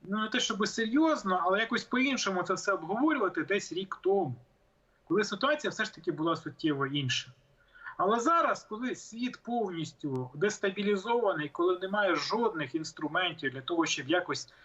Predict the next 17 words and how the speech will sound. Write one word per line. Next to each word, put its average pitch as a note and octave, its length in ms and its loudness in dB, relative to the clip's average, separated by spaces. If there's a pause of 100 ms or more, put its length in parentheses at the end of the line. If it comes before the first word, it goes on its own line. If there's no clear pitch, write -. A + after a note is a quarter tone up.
стримувати, D3 960 2 (520)
е, C#3 200 0
підтримувати E3+ 600 2
стабільність D3+ 680 0
у D3+ 60 0
світі, F3 800 2
ну, A#3 440 2
то - 140 0
говорити A#3 420 2
про G#3+ 160 0
те, A3+ 200 0
що G3+ 180 0
щось A#3 360 0
хтось A3+ 360 0
десь G#3 280 0
заморозить, F#3+ 920 2
ну, G#3 280 -2